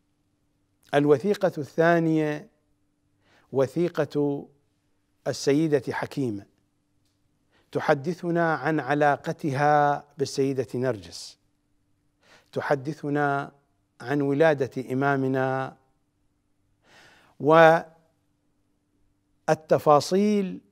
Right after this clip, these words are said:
التي ارتبطت بمراسم ولادته، إن كان ذلك في عالم الشهادة أو كان ذلك في عالم الغيب، إلى أن حدثتنا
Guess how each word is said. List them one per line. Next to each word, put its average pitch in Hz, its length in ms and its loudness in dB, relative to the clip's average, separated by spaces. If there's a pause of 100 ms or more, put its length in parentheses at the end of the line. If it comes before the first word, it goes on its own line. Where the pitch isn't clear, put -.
التي 151 400 4
ارتبطت 160 880 0 (760)
بمراسم 143 960 4 (1080)
ولادته، 139 840 2 (220)
إن 139 80 -4
كان 143 260 0
ذلك 135 760 0 (1400)
في 147 240 2
عالم 147 440 4
الشهادة 135 920 0
أو 131 120 -4
كان 131 260 -2
ذلك 135 460 -2
في 123 180 -6
عالم 123 420 -2
الغيب، 135 420 -2 (300)
إلى 220 140 2
أن 165 260 0
حدثتنا 151 1000 -4